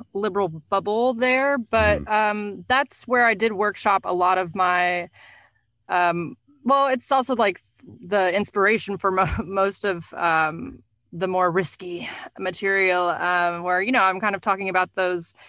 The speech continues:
Speaker 1: hypocrisies and, and, you know, what it means to live in, in the South. Uh, so that definitely comes from my relationship of growing up there. But this was the first time, yeah, that I was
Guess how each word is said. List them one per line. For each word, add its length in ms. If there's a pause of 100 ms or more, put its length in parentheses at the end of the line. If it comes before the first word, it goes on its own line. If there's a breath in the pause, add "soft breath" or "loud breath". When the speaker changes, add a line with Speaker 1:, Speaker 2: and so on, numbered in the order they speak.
(480 loud breath)
Speaker 1:
hypocrisies 880
and, 340
and, 540 (120)
you 100
know, 120
what 140
it 80
means 360
to 280
live 260
in, 360 (160)
in 80
the 80
South. 420 (840 soft breath)
Uh, 160
so 220
that 540
definitely 380
comes 220
from 140
my 120
relationship 600
of 540 (300)
growing 260
up 140
there. 320 (440 loud breath)
But 300
this 220
was 160
the 100
first 300
time, 800
yeah, 340
that 180
I 140
was 540